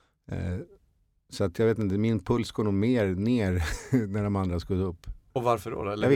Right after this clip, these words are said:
Speaker 1: vet
Speaker 2: hur?
Speaker 1: inte, det kan jag inte förklara, men det är, jag är bäst när det är väldigt rörigt och det är folk springer och skriker och håller på.
Speaker 2: Det blir ju ännu mer intressant här. Nu får du hjälpa oss. Hur, och varför blir det så då? Eller
Speaker 1: Nej, men jag vet inte, det är väl bara nå-,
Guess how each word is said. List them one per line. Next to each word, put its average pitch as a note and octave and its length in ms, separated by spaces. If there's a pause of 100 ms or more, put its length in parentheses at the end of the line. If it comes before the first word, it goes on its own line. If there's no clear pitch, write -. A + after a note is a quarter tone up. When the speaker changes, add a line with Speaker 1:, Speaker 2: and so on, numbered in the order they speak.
Speaker 1:
vet F2 100
Speaker 2:
hur? B2+ 60
Speaker 1:
inte, G#2 160
det G2+ 120
kan B2 100
jag B2+ 40
inte A2 100
förklara, G#2+ 520
men G#2 180
det G#2+ 100
är, G#2+ 320
jag C3 600 (340)
är B2 120
bäst G#2+ 500
när G#2 180
det G2+ 100
är F#2 40
väldigt F#2 280
rörigt F2+ 640
och F#2 140
det F2+ 80
är F2 40
folk F2 300 (200)
springer F#2 480
och F2 80
skriker F2+ 380
och F2+ 60
håller F2 160
på. D#2+ 300 (100)
Speaker 2:
Det G2 60
blir B2 180
ju B2 80
ännu G2+ 180
mer D3 100
intressant G#2+ 420
här. F#2+ 100
Nu A2+ 100
får C3+ 140
du A#2+ 100
hjälpa G2+ 200
oss. G2 120
Hur, D3 340
och C#3 160
varför C#3+ 360
blir C#3 180
det C#3 60
så E3+ 220
då? F#2+ 100
Eller A#2+ 200
Speaker 1:
Nej, D#3+ 160
men F#3+ 100
jag G#3+ 80
vet G#3+ 180
inte, G#3 200
det C#3+ 80
är D3+ 40
väl F#3 120
bara F3+ 180
nå-, D#3 120